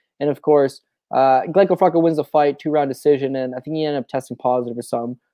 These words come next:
So it's a no contest, but Fialho didn't look good. Now you get the Antonio Carlos Junior fight, or the An-, Antonio Dos Santos fight.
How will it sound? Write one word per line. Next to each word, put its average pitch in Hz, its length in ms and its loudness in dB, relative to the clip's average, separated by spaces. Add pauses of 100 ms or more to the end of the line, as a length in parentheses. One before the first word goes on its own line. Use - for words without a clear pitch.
So - 100 -2
it's 143 140 2
a - 20 2
no 151 160 4
contest, 127 580 -2
but 113 300 -6
Fialho 156 240 6
didn't 131 140 -2
look 113 180 -8
good. 110 240 -10 (280)
Now 208 120 4
you 262 120 6
get 233 140 6
the 226 120 6
Antonio 175 400 0
Carlos 147 320 4
Junior 127 240 -6
fight, - 240 -16
or 143 140 2
the 147 120 2
An-, 143 220 2
Antonio 151 560 -2
Dos 131 220 -4
Santos 131 360 -8
fight. 107 200 -14